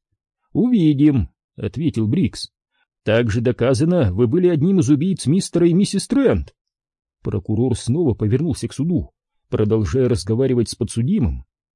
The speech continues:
«Как вам известно, мистер Трент был режиссером телевизионных и театральных комедийных постановок».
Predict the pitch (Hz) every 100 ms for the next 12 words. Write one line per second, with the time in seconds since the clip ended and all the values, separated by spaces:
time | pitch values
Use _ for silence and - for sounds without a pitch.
0 | _ _ _ _ _ _ 113 107 117 123
1 | 117 98 120 131 160 175 101 - _ -
2 | 113 220 - 196 180 220 220 151 98 220
3 | 170 165 160 - 233 202 156 156 175 117
4 | 196 220 202 165 190 175 220 214 190 185
5 | 190 214 220 - 180 - 202 285 233 90
6 | -